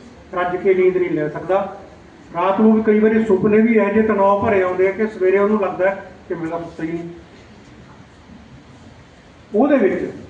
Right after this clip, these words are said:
ਇਸ ਸਮੇਂ ਦੇ ਵਿੱਚ ਜਦੋਂ ਇੱਕ ਬੰਦਾ ਦੋ ਘੰਟੇ ਦੀ ਇੱਕ ਫਿਲਮ ਦੇਖ ਕੇ ਆਉਂਦਾ, ਵਧੀਆ ਫਿਲਮ ਦੇਖ ਕੇ ਆਉਂਦਾ, ਮਨੋਰੰਜਨ ਭਰਪੂਰ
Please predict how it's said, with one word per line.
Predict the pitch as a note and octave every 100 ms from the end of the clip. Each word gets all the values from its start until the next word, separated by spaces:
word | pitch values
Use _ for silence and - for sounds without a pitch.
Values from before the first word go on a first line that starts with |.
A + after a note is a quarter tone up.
| - - -
ਇਸ | B3 C4+
ਸਮੇਂ | - G3
ਦੇ | E3+
ਵਿੱਚ | E3+ G3+
ਜਦੋਂ | F3+ E3+ F#3+
ਇੱਕ | F#3
ਬੰਦਾ | E3 E3 E3 D#3+ - - - - F3+
ਦੋ | G3 G#3+
ਘੰਟੇ | A3 F#3 E3+
ਦੀ | F#3
ਇੱਕ | G3
ਫਿਲਮ | F#3 E3+ F#3+
ਦੇਖ | F3+ E3+ -
ਕੇ | F3+
ਆਉਂਦਾ, | E3+
ਵਧੀਆ | F3 G3+ D#4 E4
ਫਿਲਮ | A3 G#3 F3
ਦੇਖ | E3+ E3
ਕੇ | F3+
ਆਉਂਦਾ, | D#3+ D3 - - - - - - - - - - F3
ਮਨੋਰੰਜਨ | F#3 F#3 F#3 G#3
ਭਰਪੂਰ | G3 A3 - A3 D#3 -